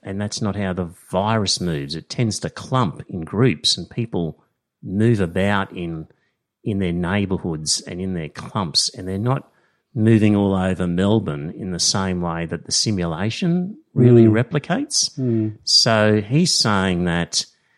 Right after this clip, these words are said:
Speaker 1: really the problem with the model is it's treating the whole of Melbourne as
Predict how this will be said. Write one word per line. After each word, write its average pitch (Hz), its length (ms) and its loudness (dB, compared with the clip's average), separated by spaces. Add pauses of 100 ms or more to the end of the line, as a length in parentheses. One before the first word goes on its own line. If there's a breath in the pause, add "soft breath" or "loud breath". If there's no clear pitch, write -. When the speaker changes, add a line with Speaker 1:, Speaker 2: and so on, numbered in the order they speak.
(420)
Speaker 1:
really 113 800 0 (180)
the - 80 -12
problem 113 420 2
with - 300 -2
the 87 100 -6
model 92 600 0 (140)
is 101 560 -4 (600)
it's - 200 -6
treating 143 380 2
the 101 60 0
whole 117 340 0
of 92 100 -2
Melbourne 87 680 0 (120)
as 87 600 -2